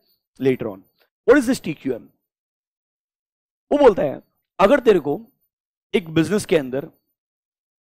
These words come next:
सिग्निफिकेंट मार्जिन्स के अंदर ग्रोथ चाहिए, एक ही तरीका है, ये जापानीज थियरी है। They believe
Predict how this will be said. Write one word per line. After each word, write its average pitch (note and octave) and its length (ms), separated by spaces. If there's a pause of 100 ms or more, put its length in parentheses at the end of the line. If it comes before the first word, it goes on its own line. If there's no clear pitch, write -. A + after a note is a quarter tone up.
(160)
सिग्निफिकेंट A3+ 640
मार्जिन्स E3+ 500
के F#3+ 80
अंदर E3+ 180
ग्रोथ D3 180
चाहिए, - 380 (880)
एक A3+ 100
ही D4+ 80
तरीका F3 300
है, - 200 (280)
ये F3 280
जापानीज F3 540
थियरी A2+ 240
है। - 120 (800)
They B3 160
believe E3+ 280